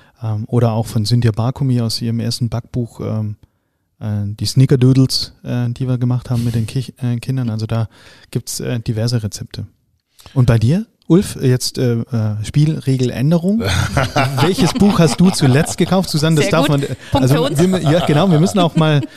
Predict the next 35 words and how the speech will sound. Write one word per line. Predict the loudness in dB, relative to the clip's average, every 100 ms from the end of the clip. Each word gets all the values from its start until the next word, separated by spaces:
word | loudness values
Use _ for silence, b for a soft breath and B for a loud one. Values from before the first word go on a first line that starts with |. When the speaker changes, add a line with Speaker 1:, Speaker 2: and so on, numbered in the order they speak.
| B -6 0
Speaker 1:
den | 0
Spieß | 2 2 4
umdrehen, | 2 2 2 2 2
wenn | 2
der | 4 2
schon | 2 2 4
hier | 2
das | 2
Drehbuch | 2 2 2 2
ändert. | 0 0
Speaker 2:
Ich | 0
habe | -2
zuletzt | -4 -2 -2 -2
habe | -4 -4
ich | -4
ein | -4
Seafood-Buch | -4 -6 -6 -8 -6 -4 -4 -6 -6 -4 -6 -6
gekauft. | -4 -4 -8 -8 -6 -6 -8 -12 -10 -8
Äh, | -4
wunderschöner | -2 -2 -2 -4 -6 -6 -6 -6 -6 -4 -4 -4 -6 -10
Titel. | -12 -10 -8 -8 -8 B B B B B
Wie | -6 -2
es | -2 -2
heißt, | -4 -4
habe | -8
ich | -6
vergessen. | -6 -6 -8 -4 -2
Speaker 1:
<laughs> | 0
Speaker 2:
Ähm, | 0 2 2 0 -2 -6 B B B B
das | -2
ist | 0
aber | 0
auch | 2
nicht | 2 2
wild. | 0 0 -2